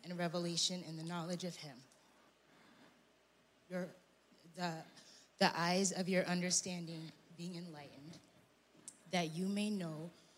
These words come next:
what is the hope of his calling, what are the riches of the glory of his inheritance in the saints,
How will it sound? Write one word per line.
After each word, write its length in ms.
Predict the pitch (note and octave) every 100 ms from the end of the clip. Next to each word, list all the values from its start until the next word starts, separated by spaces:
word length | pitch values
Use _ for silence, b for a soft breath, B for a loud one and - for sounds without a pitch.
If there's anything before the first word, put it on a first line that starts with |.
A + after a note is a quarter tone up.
| - -
what 160 | F3+ F#3
is 140 | E3+
the 120 | F3+
hope 380 | D#3 F#3 F#3+ G3+
of 140 | F#3 G3
his 180 | G3+
calling, 540 | - E3 D3+ D3 D#3+ G3 - - - - - - -
what 240 | F3+ F3+ -
are 140 | F3+
the 120 | E3+ D#3+
riches 680 | F3 F3 - G3+ G#3 - -
of 100 | D3+
the 80 | F3+
glory 420 | - F3+ F#3 F#3
of 80 | D#3+
his 180 | F3 E3
inheritance 680 | D#3 D3 E3 F3 E3+ F3 -
in 80 | F#3
the 80 | F#3+
saints, 600 | - D3 C#3 C#4 -